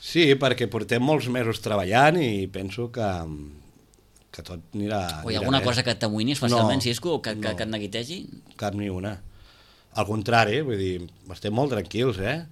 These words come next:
Speaker 2: Mm. El temps? La
Speaker 1: El,
Speaker 2: plu-
Speaker 1: bueno, llavors, un cop arriba, un cop ja es-, arriben els dies, és una loteria.
Speaker 2: Mm.
Speaker 1: Tot el que has preparat, tot el que,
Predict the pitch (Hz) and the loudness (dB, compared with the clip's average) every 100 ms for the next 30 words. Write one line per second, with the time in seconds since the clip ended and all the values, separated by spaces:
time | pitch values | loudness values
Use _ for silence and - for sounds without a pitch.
0 | - - 104 78 - - - - - _ | -20 -14 -12 -12 -14 -20 -20 -20 -20 _
1 | _ _ _ _ - 95 156 175 - - | _ _ _ _ -10 -4 -4 -4 -12 -18
2 | - - 120 113 - 143 156 165 139 120 | -16 -4 -2 -2 0 4 6 6 4 4
3 | 135 143 135 - 127 135 147 151 139 147 | 2 0 -4 -6 -2 2 4 4 6 6
4 | 131 120 110 101 - 107 101 117 117 - | 8 8 6 0 -12 -16 -16 -12 -14 -4
5 | 127 123 - 120 107 104 98 98 110 101 | -4 -4 -2 0 2 2 0 -4 -4 -2
6 | 107 104 98 117 127 170 120 101 92 92 | -2 -2 -2 -2 0 -2 0 -2 -4 -2
7 | 123 95 - 104 95 - - _ - 117 | -2 -2 -4 -6 -6 -14 -20 _ -6 -2
8 | 123 120 123 - 113 110 123 151 147 123 | 0 0 -2 -2 -4 2 4 4 2 -4
9 | 117 120 110 | -2 -2 -2